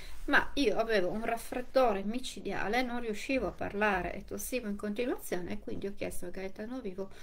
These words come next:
di poter slittare all'appuntamento successivo già fissato. Ciao Francesca!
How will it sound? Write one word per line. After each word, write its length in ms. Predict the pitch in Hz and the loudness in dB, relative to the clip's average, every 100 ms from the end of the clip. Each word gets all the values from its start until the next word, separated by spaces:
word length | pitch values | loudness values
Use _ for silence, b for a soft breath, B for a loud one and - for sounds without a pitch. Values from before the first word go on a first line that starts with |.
| B B B | B B B
di 220 | - - 214 | 4 4 4
poter 600 | - - 180 175 180 196 | 2 4 6 6 6 4
slittare 840 | - 214 220 - 165 143 151 185 | 4 2 0 2 2 4 2 2
all'appuntamento 1000 | - 196 185 180 180 190 185 180 180 180 | 2 2 2 2 0 0 0 0 0 0
successivo 720 | 185 180 - 214 - - 160 170 | 0 0 0 0 4 4 6 4
già 180 | 160 | 2
fissato. 680 | 156 180 - - 151 156 180 | -2 -4 -4 -4 -6 -6 -8
Ciao 160 | - 269 | -4 -4
Francesca! 920 | 247 254 277 262 254 185 175 185 - | -2 -2 4 4 4 2 0 0 -6